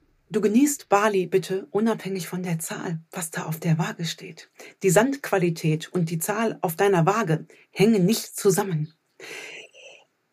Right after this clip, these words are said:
Sollte es aus irgendwelchen Gründen einmal nicht mehr klappen, dass du reisen kannst, weil du schwer krank geworden bist,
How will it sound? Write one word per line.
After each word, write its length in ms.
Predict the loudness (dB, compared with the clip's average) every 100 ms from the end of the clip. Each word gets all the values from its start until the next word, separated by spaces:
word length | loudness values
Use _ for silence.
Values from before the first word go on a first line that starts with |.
| _ _ _
Sollte 440 | 6 8 8 4 2
es 160 | 2
aus 180 | 2 4
irgendwelchen 580 | 6 6 6 4 4 4
Gründen 400 | 6 4 4 2
einmal 300 | 4 4 6
nicht 280 | 6 2 0
mehr 140 | 0
klappen, 400 | 4 2 4 0
dass 160 | 0 2
du 80 | 4
reisen 400 | 6 4 4 2
kannst, 320 | 2 2 2
weil 80 | -4
du 120 | -2
schwer 300 | 0 2 2
krank 260 | 0 0
geworden 400 | 0 -2 -6 -10
bist, 340 | -12 -14 -14